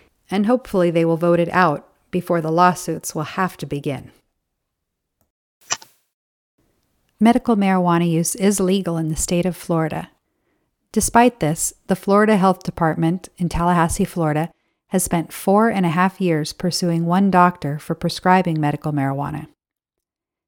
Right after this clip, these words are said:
Their claim is that the doctor did not follow proper procedures, so the health department created a sting operation targeting Doctor Joseph Dorn,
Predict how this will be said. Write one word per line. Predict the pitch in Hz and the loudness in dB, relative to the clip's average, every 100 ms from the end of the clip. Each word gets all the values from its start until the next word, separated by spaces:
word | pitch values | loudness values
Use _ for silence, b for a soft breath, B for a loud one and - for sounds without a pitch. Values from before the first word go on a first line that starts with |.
| _ | _
Their | 208 214 | 4 4
claim | - 269 220 190 | 4 4 6 2
is | 175 | 0
that | 180 | 0
the | 185 | 0
doctor | 185 180 175 185 | 2 2 0 -4
did | 175 | 0
not | 175 175 | -2 -2
follow | - 185 202 208 | 0 4 4 2
proper | - 170 175 | 2 0 0
procedures, | - 170 - 196 180 139 - - - _ _ _ | -4 -6 0 0 0 -4 -8 -10 -14 _ _ _
so | - 208 | 0 2
the | 202 | 4
health | 196 240 240 | 2 2 0
department | - 214 190 214 | -2 0 0 -2
created | - 202 208 202 | 0 0 2 0
a | |
sting | - - 226 233 208 | -4 -4 2 2 2
operation | 180 - 151 147 - 156 151 | 0 -4 -4 -4 -6 -10 -6
targeting | 175 175 196 190 175 | 0 2 2 0 0
Doctor | 165 165 - 160 | 0 -2 -4 -2
Joseph | 165 185 - 214 - | 0 0 0 -6 -2
Dorn, | 180 156 160 | 0 0 -4